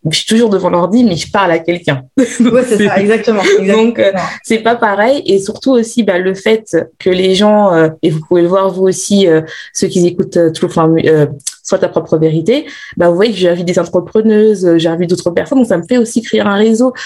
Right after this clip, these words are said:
Speaker 1: Donc en fait, tu parles à des personnes qui ont les mêmes visions que toi et qui te disent des fois, euh, « Non, mais, euh, vise plus haut. » Donc déjà, même eux, ils te disent, « Mais vise plus haut, vise plus haut. » Je fais, « Ouais, c'est vrai, c'est vrai. » En vrai, et en fait, tu peux vraiment parler un langage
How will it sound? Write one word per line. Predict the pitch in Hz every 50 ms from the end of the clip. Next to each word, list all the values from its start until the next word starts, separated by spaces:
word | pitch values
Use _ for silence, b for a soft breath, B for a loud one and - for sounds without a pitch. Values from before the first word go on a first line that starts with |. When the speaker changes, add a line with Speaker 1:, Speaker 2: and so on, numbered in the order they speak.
| B B B
Speaker 1:
Donc | 185 180 185
en | 277
fait, | 277 285 277
tu | - - 190 -
parles | 202 196 180
à | 175
des | 170 180
personnes | 180 175 175 170 - 262 262
qui | 254 240 214
ont | 190 180
les | 175 170
mêmes | 175 214 220 220
visions | 190 190 185 175 190 185 180
que | 180 185
toi | 180 - 226 262 294 B B B B B B B -
et | 190 156
qui | - 185
te | 156 185
disent | 185 180 208 269 269 - 160
des | 165 180
fois, | 180 - 247 262
euh, « | 247 233 196 170 160 165 160 - _ _ _ _ _ _ _ _ _ _ _ _ _ _ -
Non, | - 208 233 226
mais, | 202 170 160 156 151 147
euh, | 151 151 151 _ _ -
vise | - 170 175 -
plus | - 233 254 285
haut. » | 277 240 - - B B B B B
Donc | 180 208 208
déjà, | 240 262 254
même | 247 269 269 262 269 - - -
eux, | 330 349 339
ils | 294 320
te | - 254 247
disent, « | 220 214 269 277 240 196
Mais | 208 175 151 143
vise | 156 175 151 -
plus | - 262 285
haut, | 294 262 - - -
vise | 175 180 -
plus | - 247
haut. » | 254 226 226 -
Je | - -
fais, « | - 180 - _ _ -
Ouais, | 165 165
c'est | 165 - - 147
vrai, | 147 156 147 147 147
c'est | - - 147
vrai. » | 156 156 143 143 139 - B B B B B B B
En | 175 190 185
vrai, | 214 247 254 - 254 294 302 -
et | 165 -
en | 277 -
fait, | - - - -
tu | - - 208
peux | - 190 180
vraiment | 175 202 220 233 262 269
parler | 269 269 220 214 214 214 226 226
un | - - 175 175 175 170 170
langage | 175 175 170 170 170 185 226 269 247 220